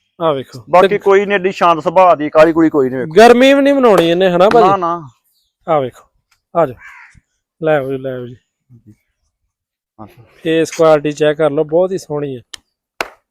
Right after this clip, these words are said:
Speaker 1: ਲੈ ਜਾਓ ਭਾਜੀ, ਕਢਾ ਦਿਓ ਗੇੜਾ ਇੱਕ ਅੱਧਾ ਹੋਰ ਕਢਾ ਦਿਓ ਭਾਵੇਂ। ਥਣ ਵੇਖੋ, ਥਣ ਦਿਖਾਉਣੇ ਆਪਾਂ ਤੁਹਾਨੂੰ।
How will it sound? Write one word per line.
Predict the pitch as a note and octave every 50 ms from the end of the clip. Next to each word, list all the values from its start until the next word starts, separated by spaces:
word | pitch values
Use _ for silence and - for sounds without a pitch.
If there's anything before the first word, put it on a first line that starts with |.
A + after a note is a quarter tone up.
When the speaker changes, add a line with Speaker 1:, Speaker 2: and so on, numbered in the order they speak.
| _ _ -
Speaker 1:
ਲੈ | F3 F#3+ G#3
ਜਾਓ | A3+ A#3
ਭਾਜੀ, | A3 A#3+ G3+ F#3 F3 - _ _ _ _ _ _ _ _ _ _ _ _ _ _ _ _ _ _ _ -
ਕਢਾ | G#3 A3 C4+ B3+
ਦਿਓ | A#3+ C4+
ਗੇੜਾ | C4 C4 B3+ B3 B3 B3
ਇੱਕ | A#3 A#3 -
ਅੱਧਾ | A3+ G#3 A#3+ B3
ਹੋਰ | A3 G3+ A3 A#3 A#3
ਕਢਾ | A#3 A3+ A3+ G3
ਦਿਓ | F3+ F#3
ਭਾਵੇਂ। | F#3+ G3+ F#3+ G3 A3
ਥਣ | G3+ - - G3 G3 G#3 A#3
ਵੇਖੋ, | A#3+ A#3+ A3 - B3+ B3
ਥਣ | - _ A3 G#3 G3 G#3+
ਦਿਖਾਉਣੇ | G3+ A3 G3 G#3 G3+ F#3+ G#3+ A#3
ਆਪਾਂ | A#3 G#3 - G#3+ G#3+
ਤੁਹਾਨੂੰ। | G#3+ A#3 G#3 F3+ G3+ A#3+